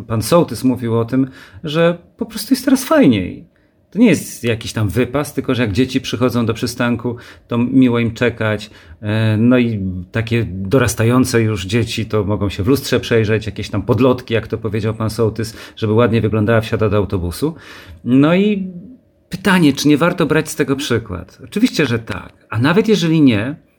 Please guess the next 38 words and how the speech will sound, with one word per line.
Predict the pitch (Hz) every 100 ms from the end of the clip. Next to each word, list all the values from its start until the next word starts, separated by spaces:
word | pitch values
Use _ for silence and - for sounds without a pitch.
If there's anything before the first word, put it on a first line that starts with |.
| -
bo | 117
to | 135
nie | 170
chodzi | 247 180
o |
to, | 143
żeby | 117 117
ślepo | 110 127 117 110
naśladować, | 107 - 95 90 90 95 - - -
tylko | - 131 135
o | 190
to, | 185
że | 151
właśnie | 139 - 123
będąc | 135 180 202 160
w |
Wielkopolsce, | 143 131 127 117 87 85 - 175 208 - - - -
w | -
takiej | 160 165
wsi | - 160
Gruszka, | 131 120 - 117
gdybyście | 113 131 -
przypadkiem | 135 135 151 147 139
przez | 131 117
nią | 123
przejeżdżali, | - 117 110 107 95 82 90 - _ _ _ _ _ _ _ _ -
bo |
jest | 131 104
to | -
przecież | - 90 92
możliwe, | 98 85 85 85 104
albo | 220 262
zboczyli | 311 - - 127 110
nawet, | 101 95 92
żeby | 101 104
właśnie | 110 113 123
tam | 113 101
zajrzeć, | 90 85 101 143